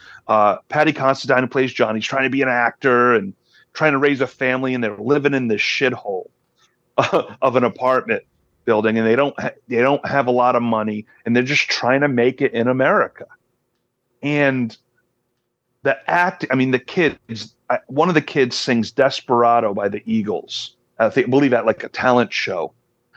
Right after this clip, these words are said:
and it frickin' brings me to tears every time, it's just the perfect point of the movie where they're going through these struggles, and then you have, you know, a young girl just singing a heartfelt song,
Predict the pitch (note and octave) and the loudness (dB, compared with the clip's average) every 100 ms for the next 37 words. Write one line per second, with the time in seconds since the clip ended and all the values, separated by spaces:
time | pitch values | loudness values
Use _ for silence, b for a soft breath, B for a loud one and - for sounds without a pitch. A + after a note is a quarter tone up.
0 | B B - C3 A#2+ A2 G2+ _ _ - | B B -2 2 4 2 0 _ _ -2
1 | D3 - E3+ - B2+ C#3 B2+ B2 A2 F#2+ | -2 0 -2 0 2 2 2 2 2 0
2 | - G#2 F#2 G#2 G#2 G#2 A2 G2 F2+ E2 | 0 0 2 2 0 -6 -4 -2 -4 -8
3 | - B B B B B2+ - C3+ - - | -14 B B B B -2 0 0 0 0
4 | E3+ D#3 D3+ - D#3+ D3 C3+ A#2+ B2 C3 | 0 0 -2 -4 -4 -2 0 0 0 0
5 | A#2 A2+ G#2 G#2 G2 b b A2 G#2+ D#3 | 0 -2 -2 -2 -2 b b -16 -10 -2
6 | D#3+ C#3+ D3 C3 A#2 - - C3 A#2+ A2+ | -2 -2 -2 0 0 0 -2 0 0 0
7 | G2 A2 A2+ A#2+ A#2+ A#2+ A#2 G#2+ - _ | -4 -4 -2 0 0 2 2 0 -4 _
8 | _ _ _ _ C3+ B2+ A2+ A#2+ B2 D3 | _ _ _ _ -4 -2 2 0 2 0
9 | D#3 C#3 C3+ B2+ A#2+ A2 - - C#3+ C3 | 0 0 2 0 -2 -10 -10 -6 -2 0
10 | A2 - B2+ C3 _ C3 B2 - - B2 | 0 -2 -2 -2 _ 0 0 0 -6 2
11 | A#2 A2+ F#2+ | 4 4 0